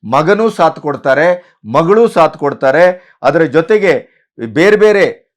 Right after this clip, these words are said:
ಟಿ ಎಂ ಸಿ ಸದಸ್ಯರು ಬೇರೆ, ಆಮೇಲೆ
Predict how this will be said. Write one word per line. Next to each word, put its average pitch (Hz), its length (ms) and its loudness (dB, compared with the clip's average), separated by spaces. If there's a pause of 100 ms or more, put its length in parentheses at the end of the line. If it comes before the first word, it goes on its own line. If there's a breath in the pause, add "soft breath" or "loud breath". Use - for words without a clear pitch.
(120)
ಟಿ 190 80 -2
ಎಂ 208 220 4
ಸಿ 175 220 -4
ಸದಸ್ಯರು 170 580 -2
ಬೇರೆ, 151 600 0 (180)
ಆಮೇಲೆ 165 520 0